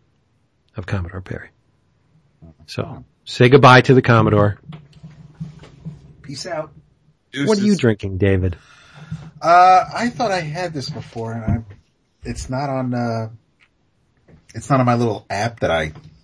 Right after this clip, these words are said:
Speaker 2: keep track of these things with, so.
Speaker 1: He has an app.
Speaker 2: I do.
Speaker 1: <laughs> Why am I not
Speaker 2: I do.
Speaker 1: surprised?
Speaker 2: Jason even likes some of the posts when I, when, when,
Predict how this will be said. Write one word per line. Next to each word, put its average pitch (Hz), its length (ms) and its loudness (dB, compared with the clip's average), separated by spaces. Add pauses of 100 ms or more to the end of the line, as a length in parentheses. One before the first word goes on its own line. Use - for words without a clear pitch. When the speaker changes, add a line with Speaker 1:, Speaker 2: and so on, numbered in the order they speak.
(640)
Speaker 2:
keep - 180 -8
track 101 300 -6
of 113 100 -6
these 117 180 -4
things 123 220 -2
with, 135 220 -4
so. 107 300 2
Speaker 1:
He 117 160 0
has 98 360 -2 (140)
an 104 80 -2
app. 104 180 2
Speaker 2:
I 156 60 2
do. 294 360 4 (340)
Speaker 1:
<laughs> - 240 -20
Why - 200 2
am 147 140 4
I 160 60 2
not 147 140 6
Speaker 2:
I - 20 6
do. 294 80 2
Speaker 1:
surprised? 110 400 -2 (360)
Speaker 2:
Jason 202 400 2
even 214 200 2
likes 208 200 0
some 214 160 -2
of 208 60 -4
the 202 80 0
posts 214 320 -2
when 185 100 -6
I, 180 200 4
when, 156 340 -10
when, 151 160 -4